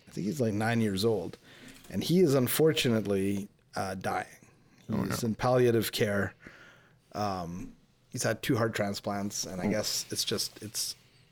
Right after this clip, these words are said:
Speaker 2: It's not going.
Speaker 1: it's not going well. But he started a YouTube channel, and he, they reached out to the Make-A-Wish Foundation, and he wanted to get, I can't remember, some, some target of subscribers.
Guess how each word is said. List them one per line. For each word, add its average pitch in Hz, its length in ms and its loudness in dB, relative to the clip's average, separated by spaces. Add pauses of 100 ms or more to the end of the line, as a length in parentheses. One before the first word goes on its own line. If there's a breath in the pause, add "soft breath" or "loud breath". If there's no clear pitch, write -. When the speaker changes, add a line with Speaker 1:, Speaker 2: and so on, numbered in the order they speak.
(260)
Speaker 2:
It's - 120 -18
not 71 160 -2
going. 64 200 -2
Speaker 1:
it's - 160 -2
not 110 160 -2
going 85 220 -4
well. - 120 -14 (500 loud breath)
But - 280 -2 (260)
he 165 320 2
started 139 380 4
a 123 40 2
YouTube 135 360 0
channel, 101 520 -4 (340)
and 104 400 -2
he, 117 680 0 (580)
they 120 140 0
reached 117 220 0
out 113 160 0
to 117 100 -2
the 104 140 -2
Make-A-Wish 113 480 0
Foundation, 101 600 -2 (380 loud breath)
and - 100 -10
he 131 120 -2
wanted 123 400 2
to 120 80 0
get, 110 340 -2 (400)
I 104 100 -2
can't - 200 -8
remember, - 180 -14
some, 117 540 -4 (600)
some 147 240 2
target 110 400 2
of 95 100 -6
subscribers. - 640 -6